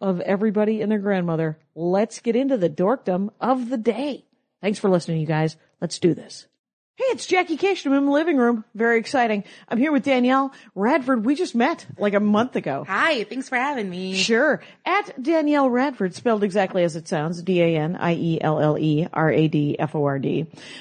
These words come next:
Speaker 1: Uh, you are a stand-up comic here in
Speaker 2: Yes.
Speaker 1: the Los Angeles area.
Speaker 2: Mm-hmm.
Speaker 1: You ran a show, and I did it.
Speaker 2: Mm-hmm.
Speaker 1: Uh-huh. It's called, uh, Gentrification Comedy over there in Highland Park. And, uh, it's barely gentrified.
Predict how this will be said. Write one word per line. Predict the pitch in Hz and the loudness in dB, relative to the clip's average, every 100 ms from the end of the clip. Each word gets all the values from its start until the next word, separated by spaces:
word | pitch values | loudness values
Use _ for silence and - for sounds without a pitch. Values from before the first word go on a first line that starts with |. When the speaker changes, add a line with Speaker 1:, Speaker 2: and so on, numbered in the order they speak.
| - | -8
Speaker 1:
Uh, | - 214 220 | -2 0 2
you | 233 330 | 2 2
are | 359 | 0
a | |
stand-up | - 254 220 | 0 0 0
comic | 220 165 196 - _ | 0 0 0 -6 _
here | 226 220 | 0 2
in | |
Speaker 2:
Yes. | 214 | 4
Speaker 1:
the | |
Los | 196 180 180 | 4 2 2
Angeles | 170 156 147 160 | -2 -2 -4 -2
area. | 147 143 | -2 -2
Speaker 2:
Mm-hmm. | 226 208 214 _ | -2 -6 -10 _
Speaker 1:
You | 220 320 320 | -2 0 2
ran | 262 | 2
a | 247 | 0
show, | - 185 160 - | 2 2 2 2
and | 196 | 0
I | 196 | 2
did | 202 214 | 2 0
it. | 156 - _ _ _ - - | -2 -10 _ _ _ -20 -12
Speaker 2:
Mm-hmm. | 233 226 208 | -4 -4 0
Speaker 1:
Uh-huh. | 214 214 254 | 2 2 2
It's | - 196 | -2 0
called, | 254 208 202 | 2 4 4
uh, | 180 165 | 2 2
Gentrification | 220 214 208 190 - 190 - 185 | 2 0 -2 -6 0 0 0 -4
Comedy | - 175 143 135 202 - _ _ | -2 0 0 0 -4 -6 _ _
over | 190 185 185 180 | -2 2 2 4
there | 180 175 | 4 4
in | 165 | 2
Highland | 170 175 170 175 | 0 0 0 0
Park. | 175 151 - - _ - _ _ 185 | 0 0 -2 -12 _ -20 _ _ -2
And, | 196 185 180 | 0 2 2
uh, | 185 170 - | 4 4 2
it's | 208 - | -4 -4
barely | - 262 285 147 | 0 0 0 -2
gentrified. | - 147 143 135 - | -4 -6 -6 -10 -12